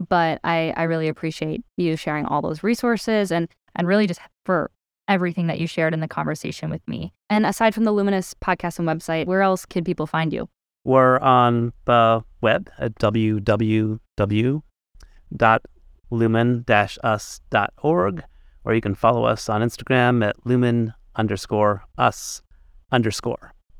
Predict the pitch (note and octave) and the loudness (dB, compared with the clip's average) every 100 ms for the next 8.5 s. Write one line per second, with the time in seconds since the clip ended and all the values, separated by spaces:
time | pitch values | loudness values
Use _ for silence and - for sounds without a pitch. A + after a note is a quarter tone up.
0 | - _ - _ _ _ E3+ E3 F3+ A#3+ | -20 _ -20 _ _ _ -14 -6 -2 -2
1 | - E3+ F3 F#3 F3+ F3+ - G3 - G3 | -2 -2 0 2 2 0 -4 -4 0 0
2 | - F#3+ F#3 F3 G#3+ C#4+ C#4+ - F#3 - | 0 -2 0 0 2 2 2 -2 -4 -2
3 | G3+ B3+ - F#3+ F3+ F3+ F3+ F3+ F#3+ G3+ | 0 0 0 -2 0 0 -2 -4 0 2
4 | G#3 G#3 - G3+ F#3+ - _ _ _ _ | 2 0 0 2 2 0 _ _ _ _
5 | G3+ G#3+ - G3+ G#3 F3+ - F#3+ - F#3 | -4 -2 0 2 2 0 0 0 -2 -4
6 | F#3 F3 E3+ E3 - E3+ E3 - - D#3 | -4 -2 -2 -2 -6 -6 -8 -8 -4 -2
7 | D#3 F#3+ A#3 - E3+ E3 F#3 - G#3+ A#3+ | 0 0 0 0 0 0 -2 -4 0 0
8 | F3 - E3 G3+ C4+ | 0 0 -2 -2 -4